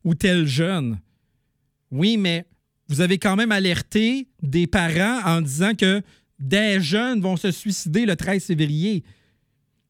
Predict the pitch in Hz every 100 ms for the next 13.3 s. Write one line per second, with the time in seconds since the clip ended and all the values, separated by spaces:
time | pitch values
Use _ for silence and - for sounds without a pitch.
0 | _ _ - 208 226 220 _ _ _ -
1 | - 196 - - 220 214 202 220 180 170
2 | 165 131 - - 226 147 - _ - -
3 | 190 180 202 - 151 - 214 233 117 _
4 | _ _ _ _ _ _ _ _ _ _
5 | _ _ _ _ _ - 202 175 156 185
6 | 226 202 156 - 170 160 196 233 180 151
7 | 151 147 143 139 135 127 123 127 135 131
8 | 160 190 185 160 151 202 185 143 147 165
9 | 170 151 143 165 196 190 - _ _ _
10 | - 135 143 143 143 143 143 160 143 131
11 | 175 156 151 151 190 170 156 147 143 196
12 | - 170 180 185 _ _ _ - 165 151
13 | 190 233 -